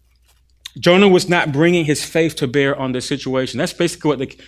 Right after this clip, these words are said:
the captain was saying. "Hey, dude, if you got a God, break him out. We need him right now because we're perishing." And I would tell you that the modern concept of religion as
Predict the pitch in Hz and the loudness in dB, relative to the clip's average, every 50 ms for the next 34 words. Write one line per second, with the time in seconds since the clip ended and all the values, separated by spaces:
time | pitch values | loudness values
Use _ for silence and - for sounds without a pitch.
0 | - - 135 - 156 151 147 156 135 127 - - - 139 120 123 131 202 240 247 | -12 -8 -4 -2 -2 -2 0 -2 -2 -4 -2 -4 -4 -4 -4 -2 0 2 4 4
1 | 233 175 175 208 226 247 254 240 220 - - - - - - - - - - 165 | 4 4 4 4 4 4 4 2 0 -4 -10 -18 -20 -20 -20 -14 -6 -2 -2 -2
2 | 131 135 143 220 254 214 240 233 226 208 202 151 170 190 190 202 208 214 214 208 | 0 2 4 6 6 6 6 4 4 4 4 4 4 4 4 4 4 4 2 2
3 | - - - 180 135 165 196 220 214 214 202 208 202 185 156 131 - - 147 160 | 0 -4 -8 -2 2 4 6 6 6 6 6 6 4 4 2 0 -2 -2 0 2
4 | 180 185 190 196 196 190 180 170 165 160 156 143 143 139 131 117 107 98 101 - | 4 6 6 6 6 6 4 4 2 2 2 0 0 0 0 0 -2 -6 -10 -16
5 | _ _ _ _ _ _ _ _ _ _ _ _ _ _ _ _ _ _ _ - | _ _ _ _ _ _ _ _ _ _ _ _ _ _ _ _ _ _ _ -4
6 | 135 - 160 123 147 165 160 - 180 165 160 151 139 - - - 110 101 98 - | -2 0 0 2 2 0 0 2 4 4 4 4 2 0 -2 -6 -6 -8 -8 -12
7 | _ _ _ _ _ _ _ _ _ _ _ _ - 160 160 160 160 160 156 156 | _ _ _ _ _ _ _ _ _ _ _ _ -4 0 0 2 2 2 0 0
8 | 151 151 - - - _ _ _ - 160 196 208 214 - - - 180 175 170 165 | -2 -4 -8 -14 -20 _ _ _ 0 2 4 4 4 2 2 0 0 2 2 2
9 | 156 - 151 156 165 165 180 196 190 170 - 170 165 165 - 180 - - 170 120 | 2 2 2 2 2 2 2 2 0 0 0 0 0 0 0 -2 -4 -4 -4 -4
10 | 131 139 135 135 160 170 156 160 151 143 139 139 135 123 - | -2 0 2 4 4 4 4 2 -2 -2 -2 -2 -4 -4 -8